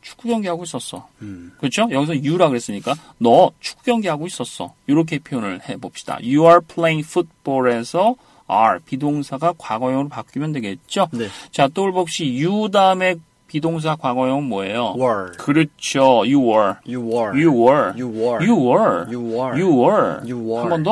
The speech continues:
Speaker 1: You were.
Speaker 2: You were.
Speaker 1: 좋습니다. "너 축구 경기 하고 있었어."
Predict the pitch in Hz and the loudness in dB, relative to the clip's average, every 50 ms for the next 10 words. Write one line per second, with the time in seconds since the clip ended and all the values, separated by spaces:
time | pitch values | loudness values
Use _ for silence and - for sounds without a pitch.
0 | 262 269 143 139 151 143 123 123 143 196 214 165 101 71 67 113 131 127 113 110 | 2 4 4 2 2 2 4 4 2 2 2 0 -2 -2 -4 -6 -6 -6 -4 -2
1 | 117 120 123 123 165 165 - 165 160 143 135 117 - 185 214 214 - - - - | -2 -2 0 0 -2 -2 -2 -2 0 0 2 4 4 4 2 2 -2 -10 -12 -6
2 | - 247 247 247 240 247 226 214 202 190 175 160 - - 202 190 - - - 117 | -2 0 0 2 2 2 2 0 0 -4 -6 -4 -4 -4 -4 -4 -4 -4 -2 0
3 | 107 135 170 | 0 0 0